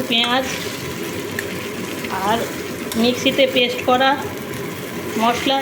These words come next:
এগুলো সব দিয়ে দিলাম। এবার আমার ভাজা হয়ে গেছে। এখানে বাটিতে জল আছে, এবারে জল দিয়ে দিচ্ছি।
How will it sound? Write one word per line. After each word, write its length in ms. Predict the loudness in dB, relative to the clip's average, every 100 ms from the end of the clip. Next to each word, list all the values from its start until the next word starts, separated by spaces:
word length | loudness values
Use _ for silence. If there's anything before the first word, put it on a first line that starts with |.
| 4
এগুলো 240 | 4 4 4
সব 140 | 2 0 -2 -6 -6 -6 -8 -4 0
দিয়ে 160 | 2 4 4
দিলাম। 260 | 6 4 2 -2 -6 -8 -8 -6
এবার 140 | 2 4
আমার 140 | 4 4 4
ভাজা 240 | 2 4 4
হয়ে 160 | 4 4 4
গেছে। 260 | 2 2 0 0 -6 -8 -8 -8 -6 -4
এখানে 260 | 0 2 4 2 -2 -4 0
বাটিতে 360 | 0 2 2 4 4
জল 160 | 4 4 2
আছে, 160 | 4 4
এবারে 200 | 6 6 6
জল 160 | 6 6 4
দিয়ে 140 | 4 2
দিচ্ছি। 280 | 2 -2